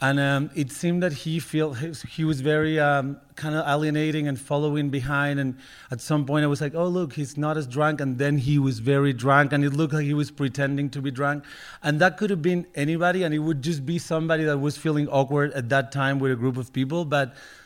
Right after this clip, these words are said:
the fact that he was black, it added a whole new layer to his discomfort.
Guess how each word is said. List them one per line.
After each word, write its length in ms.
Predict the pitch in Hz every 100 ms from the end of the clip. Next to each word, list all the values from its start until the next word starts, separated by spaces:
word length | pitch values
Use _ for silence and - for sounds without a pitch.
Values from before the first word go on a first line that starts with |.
| - _ _ _
the 180 | 139 127
fact 280 | 139 160 160
that 140 | 170
he 120 | 143 165
was 180 | 160
black, 440 | 127 120 127 160 - - - - - _ -
it 140 | 147 151
added 340 | 147 160 170
a 80 | 156
whole 400 | - - 160 160
new 200 | 156 156
layer 480 | 139 147 143 127 123
to 420 | - - 143 135
his 220 | 123 135
discomfort. 840 | 113 127 - 131 123 - 123 -